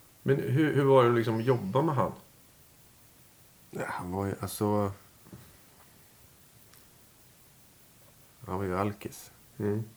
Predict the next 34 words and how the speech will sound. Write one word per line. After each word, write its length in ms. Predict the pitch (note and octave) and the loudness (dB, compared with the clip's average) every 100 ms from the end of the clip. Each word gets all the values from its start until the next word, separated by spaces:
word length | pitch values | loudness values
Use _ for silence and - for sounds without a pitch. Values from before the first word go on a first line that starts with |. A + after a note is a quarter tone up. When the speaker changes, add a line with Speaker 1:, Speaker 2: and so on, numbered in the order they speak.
| - - - - | -20 -20 -20 -6
Speaker 2:
Alkisar 480 | F#2 F2+ - - F#2+ | -6 -4 -8 -6 -4
är 40 | |
ju 180 | F#2 F2+ | -2 0
aldrig 300 | D2+ D#2+ G2+ | -2 -2 -2
roliga. 260 | D#2+ D#2+ E2 - - - - | -2 -6 -8 -18 -20 -20 -8
Speaker 1:
Mm. 300 | A#2 G#2 G#2+ - - - - - - - - - - - - - - - - | -4 -4 -6 -10 -20 -20 -20 -18 -16 -18 -18 -18 -18 -20 -20 -20 -20 -20 -10
Speaker 2:
För 120 | F2+ | -4
det 60 | E2+ | -4
mesta. 400 | D#2 - - - - - | -4 -8 -10 -12 -14 -16
Och, 460 | - - - - - | -10 -10 -12 -14 -6
eh, 420 | D#2 D2+ C#2+ D2 D2 D#2+ - - - - | -4 -2 -4 -6 -10 -14 -20 -20 -20 -20
han 300 | - C#3 G2 | -12 -8 -4
höll 220 | G2+ G#2+ G#2 | -4 -4 -4
ju 60 | |
en 60 | G2+ | -8
stadig 500 | - A2+ F#2+ G2+ G#2 - - | -8 -6 -4 -4 -6 -10 -8
nivå 420 | G#2 G2 F#2+ G2+ - | -4 0 0 -2 -6
av 240 | F#2+ F#2 F#2+ - - - - | -8 -8 -12 -20 -20 -20 -20
fylla 460 | - G#2 D#2+ E2+ G#2 - | 0 2 4 0 -4 -8
som 160 | - | -2
gjorde 220 | F2+ F2 E2+ | 0 0 0
att 100 | - | -4
han 120 | E2 | -4
var 80 | E2 | -4
ganska 240 | D#2 D#2+ | -4 -6
normal 380 | D2+ E2 F#2 F2 | -4 -2 -4 -6
ändå. 180 | - - - - - | -8 -10 -16 -20 -6
Speaker 1:
Mm. 240 | A2+ G#2+ G#2+ - - - - - - - - | -2 -2 -2 -8 -20 -20 -20 -20 -20 -20 -18
Speaker 2:
Men, 580 | - E2+ E2 D#2 D2+ D2 C#2+ C#2+ - - | -12 -6 -4 -4 -6 -8 -8 -8 -10 -8
eh, 120 | F2 | -8
det 60 | E2 | -4
var 100 | E2 | -4
ju 100 | D#2+ | -2
jä-, 260 | D#2+ D2 | -2 -4